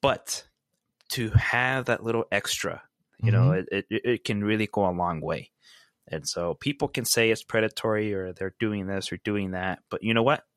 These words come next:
Speaker 2: Yeah.
Speaker 1: If it works for you,
Speaker 2: <laughs>
Speaker 1: then, then go for it.
Speaker 2: And, and my
Speaker 1: And so
Speaker 2: streamer, my streamer talk, a part of this podcast is to provide, uh, information and value to help other streamers and creators,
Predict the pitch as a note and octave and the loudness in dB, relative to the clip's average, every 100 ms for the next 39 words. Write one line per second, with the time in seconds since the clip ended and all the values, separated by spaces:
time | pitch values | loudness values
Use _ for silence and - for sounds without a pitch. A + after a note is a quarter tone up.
0 | _ _ A2 E2+ E2+ - _ _ _ _ | _ _ 0 0 -4 -18 _ _ _ _
1 | - G2+ A2+ A2 A#2 A2+ - G#2+ A2+ C#3 | -8 -2 2 4 4 2 -2 -2 2 2
2 | F#3+ - - A2 A2+ G#2+ - - _ _ | 2 -6 2 6 6 6 2 -16 _ _
3 | _ - F#2+ E2+ E2+ D#2+ D2 F#2 F2 - | _ -2 -2 -2 -6 -10 -10 -8 -8 -8
4 | - G#2 - - E2 - _ - _ _ | 2 4 4 -2 -6 -6 _ -20 _ _
5 | _ _ _ _ - - D3+ D3 C#3 C3+ | _ _ _ _ -8 0 2 2 0 0
6 | C3 C#3 E3 - - C3 A#2+ C#3 D3 D3+ | 2 2 4 4 4 4 4 4 2 0
7 | D#3 - C#3 D#3+ - D3 D#3 D3+ D3 D3 | -4 -2 0 0 0 0 0 0 0 0
8 | B2+ - A#2+ C3+ B2+ - A#2+ A#2+ C3+ C3 | -6 -6 -2 0 -2 -2 -2 -2 0 0
9 | C3+ - A2+ - A2 G#2 F#2+ F#2+ B2 A#2+ | -2 -6 -6 -6 -4 -4 -6 -2 0 0
10 | A#2+ - - - - A2+ - C3+ - D3 | -2 -6 -12 -14 -4 -2 0 -2 0 0
11 | D3 - B2+ A2+ G#2 G#2+ B2 C3+ C#3+ - | 2 0 0 -2 0 0 0 -2 -4 -4
12 | A2+ A#2 - - A#2 B2+ B2+ - A#2 A#2 | -2 -2 -4 -6 -2 0 0 -2 -2 0
13 | B2+ C3 A2 G2+ A2 A2 A#2 B2 B2 | 0 -2 -4 -4 -4 -2 -2 -2 -4